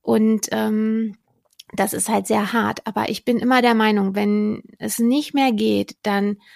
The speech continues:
so früh wie möglich, klar sollte man an der Beziehung arbeiten, ne? Aber wenn man merkt, es geht nicht mehr und man ist einfach nicht mehr glücklich, dann ist man auch dem Kind gegenüber das auch schuldig, weil du selber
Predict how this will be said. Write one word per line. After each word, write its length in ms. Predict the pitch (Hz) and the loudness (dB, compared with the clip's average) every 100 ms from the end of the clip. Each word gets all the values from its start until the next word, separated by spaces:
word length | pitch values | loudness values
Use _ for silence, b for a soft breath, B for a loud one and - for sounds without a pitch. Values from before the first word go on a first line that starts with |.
| b | b
so 220 | - 202 196 | -8 -4 -4
früh 460 | - - 262 269 | -6 0 2 2
wie 120 | 254 | 2
möglich, 480 | 233 220 226 240 226 | 2 2 0 -2 -4
klar 220 | - 254 | 0 0
sollte 240 | 214 196 190 | 2 2 2
man 160 | 190 | 0
an 100 | 185 | 0
der 100 | 185 | 0
Beziehung 360 | 185 185 196 190 | -2 -4 -4 -2
arbeiten, 500 | 190 214 247 262 214 | 0 2 2 2 0
ne? 200 | 208 - | 0 -2
Aber 280 | 202 202 202 B B B B - | -2 -2 -2 B B B B -8
wenn 340 | 208 226 254 226 | 2 4 4 4
man 360 | 247 240 220 | 2 2 4
merkt, 340 | 233 277 277 - | 4 2 0 -10
es 260 | 208 - _ | -10 -10 _
geht 320 | 247 269 269 | 0 0 0
nicht 360 | 208 208 202 - | -2 -2 -2 -2
mehr 260 | 208 202 - | -2 -2 -2
und 180 | 202 | -4
man 140 | 196 202 | -4 -4
ist 340 | - 294 - | -2 -4 -2
einfach 320 | 233 262 269 | -2 2 2
nicht 220 | 240 262 240 | 2 0 0
mehr 140 | 247 | 2
glücklich, 420 | 233 262 196 185 | 2 2 0 -2
dann 160 | 202 202 | -4 -4
ist 340 | - 226 - | -2 -4 -2
man 160 | 233 220 | -2 -2
auch 220 | 214 - - _ - | -4 -8 -18 _ -4
dem 200 | 220 214 | -2 -2
Kind 460 | - 320 392 381 - | 4 6 6 4 0
gegenüber 540 | 226 220 214 220 220 | 0 2 0 0 0
das 220 | 202 208 | 0 -2
auch 180 | - 208 | -4 -6
schuldig, 680 | - - 214 202 196 185 196 | -4 2 4 4 2 -2 -2
weil 280 | 214 247 277 B B B B | 0 0 -2 B B B B
du 160 | - 220 | -4 2
selber 560 | 208 240 294 262 269 | 6 8 8 8 6